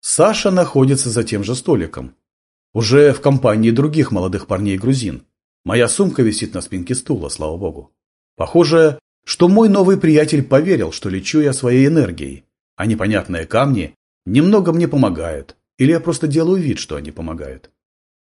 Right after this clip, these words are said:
Я, поприветствовав компанию, забираю ее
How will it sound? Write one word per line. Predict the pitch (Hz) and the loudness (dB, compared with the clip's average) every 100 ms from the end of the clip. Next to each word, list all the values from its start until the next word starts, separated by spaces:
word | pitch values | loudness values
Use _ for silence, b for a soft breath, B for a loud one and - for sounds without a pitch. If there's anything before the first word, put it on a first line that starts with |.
| _ _ _ | _ _ _
Я, | - 165 214 202 - | -2 0 0 -2 -6
поприветствовав | 117 113 107 101 95 85 | -4 0 -2 -2 -6 -8
компанию, | - 87 143 151 139 139 131 _ | -10 -2 0 2 2 -2 -6 _
забираю | 127 113 98 82 90 110 | -4 -2 -2 -2 0 2
ее | 113 110 107 104 98 | 2 2 0 -2 -4